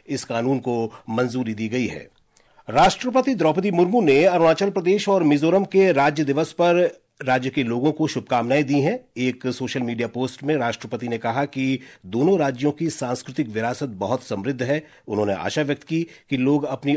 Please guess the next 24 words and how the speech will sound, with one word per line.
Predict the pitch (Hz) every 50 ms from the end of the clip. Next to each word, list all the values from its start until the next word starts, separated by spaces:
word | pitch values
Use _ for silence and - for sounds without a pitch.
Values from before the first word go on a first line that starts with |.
| 147 -
असाधारण | 160 - - 160 143 151 160 160 165
प्राकृतिक | 160 165 - 135 123 - 151 135 - 160 131 120
विरासत | 110 120 127 143 135 - 92 78 - _ - - - -
और | 107 117 123 127 127 127
सांस्कृतिक | - - 131 131 127 - - 139 165 151 -
परंपराओं | - 123 120 117 110 131 139 143 139 120
को | 107 - 127 123 123 120 - - _
संरक्षित | - - - 147 139 120 104 - - - - -
रखेंगे। | - - - 139 117 90 82 71 - - _ _ _ _ _ _ _ _ _ _ _ _ _ _ _ _ _ _ _ -
नौवीं | 113 127 139 170 190 220 247 269 285 262
एशिया | 190 170 175 175 - - 214 226 220
आर्थिक | - - 156 165 165 - - 208 202 -
वार्ता | 214 - 175 - - 127 131
आज | 156 170 - 151 156 170 180
से | - - - 165 185
महाराष्ट्र | 190 156 135 117 131 143 165 165 - -
के | 143 - 165 175
पुणे | 170 - 151 151 160 170
में | 151 143
आयोजित | 131 131 131 127 117 120 110
की | - 113 107
जा | 101 104
रही | 104 107 113 139 127
है। | 98 80 65 -